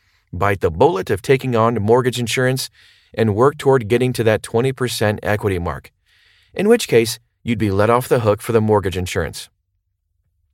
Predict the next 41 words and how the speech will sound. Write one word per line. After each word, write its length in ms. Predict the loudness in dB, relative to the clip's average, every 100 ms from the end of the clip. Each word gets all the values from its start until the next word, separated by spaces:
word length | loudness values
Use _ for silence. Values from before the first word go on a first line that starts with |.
| _ _ _ -8
How 200 | -2 0
long 260 | 2 2 2
are 60 |
you 140 | 0 -2
planning 400 | -2 0 0 -2
to 120 | -4
live 300 | -2 -2 -2
in 80 | -2
the 80 |
home? 360 | -2 -2 -2 -6 _ _ _ _ _ _ _ _ -6
The 100 | -2
longer 320 | 2 2 0
you 160 | -2 -4
plan 280 | -2 0 2
on 120 | 0
staying 500 | -2 -6 -2 0 2
in 160 | 0
the 100 | 0
home, 400 | -2 -4 -4 -8 -16 _ _ _
the 80 | 2
more 220 | 4 4
valuable 580 | 2 -2 0 0 -2 -4 -6
each 320 | -8 -8 -6
dollar 340 | -4 -2 0
of 120 | 0 0
down 280 | -2 -4
payment 360 | -4 -6 -6 -6
becomes. 640 | -8 -4 -2 -2 -4 -10 -16 _ _ -20 -20 -8
If 160 | -6 -6
you 100 | -4
plan 260 | 0 0
on 120 | 2
living 260 | 2 2 2
in 80 | 0
the 60 | 0
home 220 | 0 0
for 180 | 0 0
less 240 | 0 -2
than 160 | -2 -4
ten 260 | -2 -4
years, 440 | -2 -2 -2 -6